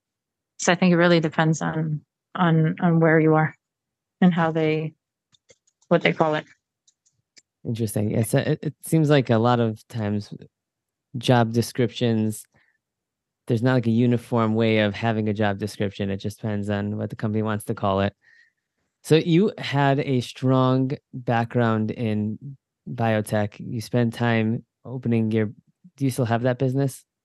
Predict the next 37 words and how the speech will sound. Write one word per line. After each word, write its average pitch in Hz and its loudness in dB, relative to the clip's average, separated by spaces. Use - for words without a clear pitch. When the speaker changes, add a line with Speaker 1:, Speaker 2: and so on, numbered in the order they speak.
Speaker 2:
or 110 -2
that 110 -2
business 107 -6
went 104 -4
away? 104 -4
Speaker 1:
I 247 4
actually 262 0
gave, 208 0
uh, - -6
just 226 0
about 196 4
a 190 2
month 196 2
ago, 175 0
I 180 2
gave 185 0
away 180 0
the 175 -2
last 170 -2
bits 180 -2
and 180 -2
pieces 170 -4
that 165 0
I 160 2
had 175 2
still - 0
over 175 2
here. 185 2
I 170 2
just 165 -4
gave 170 -2
it 175 0
to 180 -6
somebody 170 0
and 165 2
I 165 2
said, 165 0